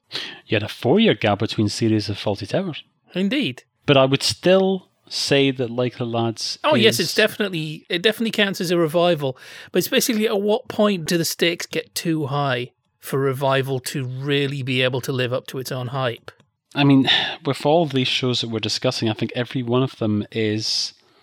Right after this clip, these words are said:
Speaker 1: subject to that whole sort of melancholy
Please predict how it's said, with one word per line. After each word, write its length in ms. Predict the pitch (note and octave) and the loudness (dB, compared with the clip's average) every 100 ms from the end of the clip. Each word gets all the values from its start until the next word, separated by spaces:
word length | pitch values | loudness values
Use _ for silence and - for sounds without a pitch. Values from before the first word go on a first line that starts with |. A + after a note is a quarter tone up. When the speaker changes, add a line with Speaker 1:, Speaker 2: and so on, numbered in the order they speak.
| _ _ _ - | _ _ _ -8
Speaker 1:
subject 800 | - - B2 - A#2 - - - | -4 -2 -2 -2 -2 -4 -12 -8
to 640 | - A#2+ A2+ A2 G#2+ G#2+ A2 _ _ _ _ | -4 -2 -2 0 -2 -4 -8 _ _ _ _
that 180 | - A#2 | -4 -2
whole 420 | - B2+ A#2+ A#2+ | -2 0 0 0
sort 200 | A2+ B2+ | -2 -2
of 100 | A2 | 0
melancholy 1040 | A2+ A2+ A#2 A2+ A2 - A2 G#2+ G#2 G#2 | 2 2 4 2 0 0 -2 0 -2 -4